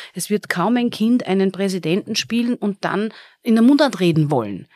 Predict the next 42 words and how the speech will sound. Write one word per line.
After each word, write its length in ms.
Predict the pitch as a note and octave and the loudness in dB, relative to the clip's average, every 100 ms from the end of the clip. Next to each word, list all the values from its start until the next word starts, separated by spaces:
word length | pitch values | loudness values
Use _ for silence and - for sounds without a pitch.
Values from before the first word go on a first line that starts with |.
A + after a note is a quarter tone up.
| _ | _
Dann 320 | - E3 F3+ F3 | -2 0 0 2
wollen 380 | A3 C4 C4 | 2 2 2
sie 260 | A#3+ F3+ D#3 - | 0 -2 -4 -2
Hochdeutsch 760 | F3 - - B2+ - - - _ - | -2 -2 -10 -12 -10 -10 -10 _ -12
reden 380 | - D3 C3 - | -8 -6 -8 -14
oder 180 | C#3+ C#3 | -12 -8
in 140 | D3 | -6
der 120 | C#3+ B2+ | -6 0
erhobenen 340 | E3 E3 D3+ | 2 2 0
Sprache 360 | - D#3 D#3 D#3 | -2 -6 -6 -6
sprechen. 380 | - D#3 - E3+ - - | -8 -8 -10 -12 -12 -2
Und 120 | F#3 | 2
das 140 | A#3 | 2
finde 220 | - B3 A3 | 2 0 2
ich 40 | |
wunderschön, 520 | A#3+ A#3+ - A3 A#3 | 0 0 -2 -2 0
weil 140 | G3 F3+ | 0 0
dann 340 | F#3 B3 C4+ - - | 0 0 -4 -8 -8
ist 140 | G#3 | -6
es 100 | G3+ | -4
eine 100 | F3+ | 0
intrinsische 600 | A#3+ B3 C#4 C#4 C4+ - | 0 2 0 -4 -6 -4
Motivation 640 | B3 A#3 A3+ G#3+ - G3+ G3 | -4 -4 -6 -8 -6 -2 -2
und 160 | F3+ | -2
dann 200 | F3+ D#3+ | -2 0
will 240 | G3 B3+ G3+ | 2 2 0
das 220 | E3+ - | -4 -4
Kind 280 | - E3+ E3+ | -2 -2 -2
das 120 | - | -8
dazulernen, 560 | F3 - G3 G3+ G3+ | -10 -6 -2 -2 -2
dann 160 | F#3 F3 | 0 0
muss 180 | F#3+ - | -2 -4
ich 80 | - | -8
es 160 | F#3+ F#3+ | -6 -4
nicht 240 | F3+ - | -6 -8
dazu 400 | F3 - G3 F3+ _ | -8 -4 -4 -6 _
hinmassieren 880 | _ A3+ A3 D#3+ C#3 - F#3 G3+ G#3 | _ 0 2 2 -2 -4 0 0 0
oder 200 | F3+ F3+ | 0 0
überreden, 400 | F3 E3+ F#3+ D#3+ | 0 0 2 2
mehr 140 | C#3 C3+ | 0 -2
oder 120 | D3 | -2
weniger. 340 | E3+ F3+ G3+ | -2 -2 -6